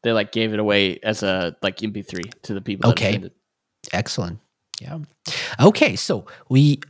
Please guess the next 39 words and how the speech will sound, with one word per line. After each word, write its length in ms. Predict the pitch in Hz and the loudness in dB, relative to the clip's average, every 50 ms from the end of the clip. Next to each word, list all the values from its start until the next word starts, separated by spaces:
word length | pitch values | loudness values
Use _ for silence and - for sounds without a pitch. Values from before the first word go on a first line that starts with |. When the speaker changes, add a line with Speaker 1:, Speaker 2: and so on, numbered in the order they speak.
| - - | 4 6
Speaker 2:
only 240 | 151 156 156 147 139 | 8 8 8 8 6
need 180 | 139 135 120 | 6 4 6
one 220 | 113 120 120 110 104 | 6 6 6 4 2
point. 520 | - - 104 92 90 92 - - - - _ _ _ _ _ _ _ _ _ | 0 -2 -4 -2 -2 -4 -8 -10 -12 -12 _ _ _ _ _ _ _ _ _
Okay. 380 | - - - - - 123 143 _ _ _ _ - - | -12 -4 -2 0 0 0 -2 _ _ _ _ 6 8
We're 140 | 127 151 | 10 10
gonna 180 | 156 190 220 226 | 12 10 8 8
do 180 | 160 160 170 185 | 6 6 6 6
it 300 | 185 180 185 - _ - | 6 4 2 -4 _ -2
till 180 | - 170 147 | 0 2 4
round 300 | 127 123 120 123 117 107 | 6 6 8 6 6 2
ten, 240 | - 120 110 98 95 | 2 0 2 2 2
but 240 | 95 101 101 - - | 0 -2 -4 -2 -2
you 80 | 113 - | -2 2
only 220 | 123 120 113 113 | 4 4 6 6
need 180 | 104 110 104 101 | 6 4 4 4
one 300 | 104 104 104 98 98 95 - | 4 2 4 2 0 -2 0
more 140 | 101 95 | 0 0
point 500 | 95 - - - 92 85 87 - - - - | 0 0 0 -2 -2 -2 -2 -8 -12 -10 -4
Speaker 1:
All 60 | 226 - | -2 0
Speaker 2:
to 60 | 101 | 2
Speaker 1:
right, 100 | 98 98 | 4 4
Speaker 2:
win 100 | 104 95 | 4 4
Speaker 1:
what 100 | - 123 | 4 4
Speaker 2:
this, 60 | - 131 | 8 10
Speaker 1:
round 180 | 135 139 127 120 | 10 10 10 8
are 60 | 117 | 6
we 100 | 113 107 | 4 2
on? 100 | 107 104 | 2 0
Speaker 2:
okay? 200 | 101 117 113 120 - _ _ - - - - - - - - _ _ - | -2 -4 -4 -4 -6 _ _ -12 -12 -12 -12 -14 -16 -20 -20 _ _ 8
Round 200 | 127 120 117 - | 8 8 8 8
seven. 400 | - - 107 90 - 92 80 - - - | 2 -2 -4 -4 -6 -8 -10 -10 -10 -8
So 140 | - - 95 | -6 -4 -2
Speaker 1:
Okay. 100 | 113 135 | -2 0
Speaker 2:
four 220 | - 151 147 139 | 2 4 4 4
rounds 320 | 123 123 113 113 104 - - | 6 6 6 6 4 0 -2
left. 340 | 101 82 - - - - - - | -6 -8 -8 -10 -12 -8 2 8
Round 200 | 147 170 190 170 | 8 8 8 8
seven. 480 | - - 170 127 107 101 95 82 110 | 4 0 -2 -2 -2 -4 -6 -6 -8